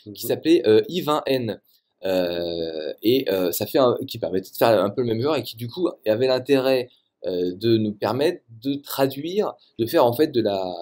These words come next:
Speaker 1: de la traduction responsive, c'est-à-dire, attention, c'est du mobile, donc mets un texte plus petit, là, c'est de la, c'est de la tablette, tu peux en mettre un peu plus. Et là, en fait, c'est, euh, pareil, c'est pour faire de la traduction, mais c'est pas dans un optique, euh, responsive ou autre.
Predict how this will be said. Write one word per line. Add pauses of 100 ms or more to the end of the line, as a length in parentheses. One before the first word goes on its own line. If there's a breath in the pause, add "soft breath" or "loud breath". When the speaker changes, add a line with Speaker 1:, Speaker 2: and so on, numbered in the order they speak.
(140)
Speaker 1:
de
la
traduction
responsive,
c'est-à-dire,
attention,
c'est
du
mobile,
donc
mets
un
texte
plus
petit,
là,
c'est
de
la,
c'est
de
la
tablette,
tu
peux
en
mettre
un
peu
plus. (420 soft breath)
Et
là,
en
fait,
c'est,
euh,
pareil,
c'est
pour
faire
de
la
traduction,
mais
c'est
pas
dans
un
optique,
euh,
responsive
ou
autre.